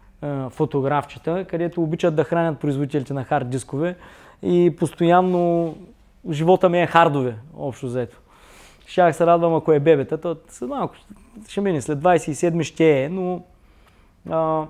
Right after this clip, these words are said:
но всичко, всичко това, нали, чисто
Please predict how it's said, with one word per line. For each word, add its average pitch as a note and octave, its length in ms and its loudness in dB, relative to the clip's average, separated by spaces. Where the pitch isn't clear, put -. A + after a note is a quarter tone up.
но D#3+ 180 -4
всичко, F#3+ 600 -2
всичко - 300 -4
това, F3 380 2
нали, E3 180 -4
чисто D#3+ 500 -4